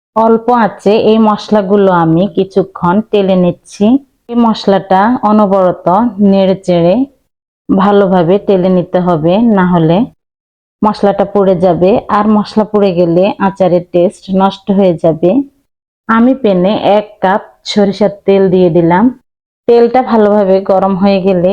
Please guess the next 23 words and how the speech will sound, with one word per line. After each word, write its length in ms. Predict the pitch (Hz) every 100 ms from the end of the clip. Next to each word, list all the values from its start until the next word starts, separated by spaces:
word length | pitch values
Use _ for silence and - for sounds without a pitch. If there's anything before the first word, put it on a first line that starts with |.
| 226
এর 140 | 208 -
সঙ্গে 360 | 202 185 175
দিয়ে 220 | 165 175 165
দিচ্ছি 420 | 165 165 - 180 175
আমি 320 | 165 165 185 247 - -
এক 120 | 202 -
চা 120 | 202
চামচ 460 | 185 175 165 175 202 190
রসুন 380 | 180 175 190 175
বাটা। 300 | 165 - 190 240 - _ _ _ _ _ _ _ _ _ _ _
রসুনটা 480 | 220 220 233 226 190 214
আমি 160 | 196 196
ভেজে 320 | 185 190 165 175
নিচ্ছি 300 | 165 - 170
কিছুক্ষণ। 580 | 175 180 170 - 175 202 233 _ _ _ _ _ _ _ _ -
রসুন 360 | 226 226 254 254
দেওয়ার 280 | 226 185 170 -
পর 160 | 180 208 -
তেলটা 400 | 202 196 190 180 208
ফেনা 320 | - 196 185
হয়ে 240 | 185 185 175
যাবে 340 | 180 160 175 220
এরকম। 440 | 190 180 170 175